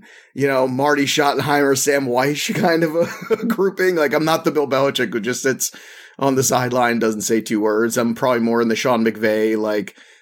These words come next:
you know, they score a touchdown, I'm running there with them kind of thing. You know, it's, it's more of that kind of thing. And, and I gotta tell you, I, you probably experience this too. You know, when you're getting to that fifth and sixth grade level, that's when stuff seems to get a little bit serious, don't you find? Like,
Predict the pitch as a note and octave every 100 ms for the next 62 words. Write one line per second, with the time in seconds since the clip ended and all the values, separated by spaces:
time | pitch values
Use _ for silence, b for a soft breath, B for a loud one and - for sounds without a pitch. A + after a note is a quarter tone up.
0 | B C3 B2 A2 A#2 - A#2+ G#2+ B2 -
1 | A2 G#2+ A2 A2 G#2 G#2 G#2 G#2+ A2+ A#2
2 | B2 A#2 A#2 A#2+ B2 A#2 G#2 F#2+ - A#2+
3 | - A#2 A2 G2+ F2+ F2+ - C#2+ C2+ -
4 | A#1+ A2+ A#2 C#3+ C#3 B2 D3 F#3 C#3+ F3
5 | - B2+ - B B B B A3+ - F3
6 | F3+ F3 E3 - E3 D3+ B2+ B2+ F3 C#3+
7 | A#2+ A#2 B2+ B2+ C#3+ D3+ C#3+ B2 - D#3
8 | - A#2 D#3 - C3+ A#2+ G#2 A2 C3 D#3
9 | C#3 D3+ - D3 C3+ C3+ C3+ B2+ A#2+ A#2
10 | - C#3+ C#3 G2+ F2 - G#2+ G#2+ B2 C3
11 | C#3 A#2+ G#2+